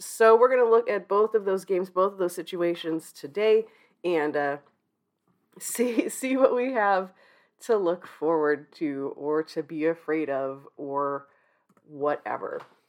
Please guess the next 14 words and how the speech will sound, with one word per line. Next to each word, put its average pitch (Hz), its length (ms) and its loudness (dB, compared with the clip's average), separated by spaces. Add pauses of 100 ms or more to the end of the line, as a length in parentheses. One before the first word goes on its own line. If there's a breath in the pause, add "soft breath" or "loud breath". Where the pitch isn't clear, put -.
So 240 220 6
Kings, 247 580 -2
last 214 560 0
game, 185 440 -2 (100)
four 240 300 -2
to 240 100 -2
two 208 260 -6
loss 175 380 0
to - 160 -8
Edmonton. 180 460 -4
It 185 80 -2
was 202 140 -6
close, 311 540 -4 (160)
really. 240 460 -2